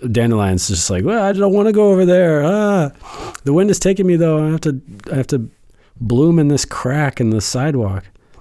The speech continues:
Burdock's like, "I have a better idea. I'll invent a creature that loves human beings and will go with them,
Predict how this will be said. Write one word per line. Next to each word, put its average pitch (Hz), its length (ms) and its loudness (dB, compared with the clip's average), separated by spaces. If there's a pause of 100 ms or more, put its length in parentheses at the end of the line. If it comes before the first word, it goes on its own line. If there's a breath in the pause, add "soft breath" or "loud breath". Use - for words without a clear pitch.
(640 soft breath)
Burdock's 90 480 -2
like, - 200 -10
"I 143 140 -2
have 76 200 -2
a 80 80 -4
better 110 480 -4
idea. 120 460 -6 (440 loud breath)
I'll 170 200 0
invent 101 460 2
a 175 40 -4
creature - 720 -4 (540 soft breath)
that 101 260 -4
loves 139 1040 2
human 90 440 0
beings 80 640 -2 (100)
and 92 200 0
will 90 120 0
go 123 340 2
with 123 420 0
them, 90 440 -2